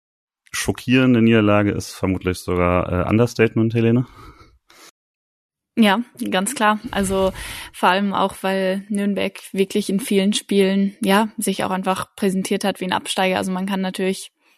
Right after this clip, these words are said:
Speaker 2: viele verlieren, aber ja, es gab schon Teams, die das gegen die so souverän auch gemacht haben, dass man sich so ein bisschen gefragt hat, wie,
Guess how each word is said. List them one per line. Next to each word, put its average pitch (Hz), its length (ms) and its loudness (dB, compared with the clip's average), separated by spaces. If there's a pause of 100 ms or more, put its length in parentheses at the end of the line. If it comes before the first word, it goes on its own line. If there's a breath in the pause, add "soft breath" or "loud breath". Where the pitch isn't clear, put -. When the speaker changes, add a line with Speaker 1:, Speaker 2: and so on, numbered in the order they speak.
(260)
Speaker 2:
viele 196 300 -2
verlieren, 208 640 -2
aber 190 440 -4 (300 loud breath)
ja, 190 160 2
es - 140 -6
gab 185 160 -2
schon 196 200 -4
Teams, 220 380 0
die 190 100 -2
das 190 220 -2
gegen 190 300 -2
die 196 260 0 (380 loud breath)
so 214 240 6
souverän 202 500 4
auch 202 160 0
gemacht 196 400 2
haben, 202 480 2 (100)
dass 208 160 -4
man 190 160 0
sich 196 140 -2
so 202 80 0
ein 190 80 2
bisschen 202 240 2
gefragt 196 400 -2
hat, 196 160 -2
wie, 196 400 2